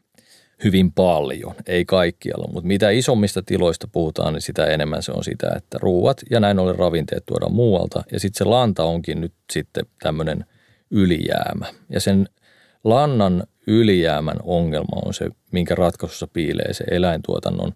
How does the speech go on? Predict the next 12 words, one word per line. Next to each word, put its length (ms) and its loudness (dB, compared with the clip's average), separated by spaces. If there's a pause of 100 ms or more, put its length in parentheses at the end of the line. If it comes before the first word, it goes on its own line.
(280)
vesistöjä 520 2
rehevöittävän 880 -8 (440)
vaikutuksen 680 -6 (380)
ratkaisu. 500 -10 (1080)
Se 340 4
ratkaisu 680 0 (340)
lähtisi 440 -2
mun 160 0
mielestä 280 -2
siitä, 360 0
että 220 -6
me 300 -4